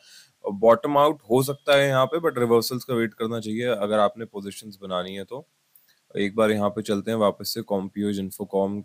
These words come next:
का operating profit margin पे नजर डालते हैं,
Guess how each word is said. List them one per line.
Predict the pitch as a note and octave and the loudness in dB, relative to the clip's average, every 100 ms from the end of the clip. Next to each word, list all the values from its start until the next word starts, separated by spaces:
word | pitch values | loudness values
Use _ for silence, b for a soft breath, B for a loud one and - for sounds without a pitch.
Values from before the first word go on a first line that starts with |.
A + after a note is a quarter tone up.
| - | -4
का | G#2 | -2
operating | G#2+ F#2+ F2+ F#2+ F#2 G#2 | 0 -4 -6 -6 -6 -6
profit | G2 F#2+ G2 | -6 -6 -6
margin | G2 F#2 F#2+ G2 | -2 -2 -2 -8
पे | G2+ | -8
नजर | F#2 G2 | -6 -4
डालते | F#2 E2+ E2+ | -2 -2 -4
हैं, | A2 | -14